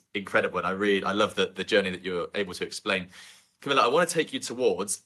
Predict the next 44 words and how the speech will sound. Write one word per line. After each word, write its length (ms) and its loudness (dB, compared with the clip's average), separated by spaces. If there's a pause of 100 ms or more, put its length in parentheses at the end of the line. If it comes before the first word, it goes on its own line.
(100)
a 60 2
tiny 380 0
bit 220 2
towards 220 -4
the 60 -2
end 60 -4
of 60 -8
this 80 -16
podcast 480 -2
about 240 2
yourself. 540 2
So, 480 0 (600)
if 240 2
you 120 0
were 80 0
going 240 0
to 100 -4
have 380 -4
a 80 -2
full 320 0
free 380 -4
day, 360 0 (720)
how 200 0
would 100 -2
you 80 -4
spend 380 0
it? 80 -6
I 40 -6
can 80 -8
see 100 0
you 60 0
get 100 0
a 20 -4
little 120 -2
bit 100 -4
nervous 320 2
there 200 0
when 80 2
I 60 4
said 220 -2
that. 240 2
You 100 -2
didn't 120 -2
know 80 4